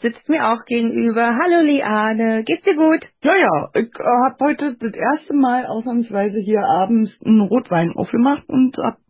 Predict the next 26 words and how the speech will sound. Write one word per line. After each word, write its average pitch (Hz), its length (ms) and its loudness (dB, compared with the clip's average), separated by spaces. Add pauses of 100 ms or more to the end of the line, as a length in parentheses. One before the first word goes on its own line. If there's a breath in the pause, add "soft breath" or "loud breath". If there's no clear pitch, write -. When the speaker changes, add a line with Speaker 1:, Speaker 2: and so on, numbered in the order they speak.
(120)
Speaker 2:
gedacht, 214 420 -2
ich - 160 -10
trink - 360 -6
mal 135 240 -4 (160)
zum 147 300 -4
Speaker 1:
Ja, 277 260 2
Speaker 2:
Essen. 202 80 -2
Speaker 1:
sehr 254 180 0
schön. 214 400 0
Was 247 140 0
ist 302 260 0
es - 60 -20
für 302 120 0
einer? 302 300 0
Was 254 160 0
Süßes? 330 480 -2
Was, 233 220 -2 (140)
was? 220 220 0
Speaker 2:
Ein 208 440 2 (640)
Schokorotwein. 160 640 2
Speaker 1:
Ah, 233 680 2
ja, 214 260 2
der 226 180 2
Speaker 2:
Mhm. - 60 -4
Speaker 1:
ist 165 220 -4
tatsächlich 214 500 -2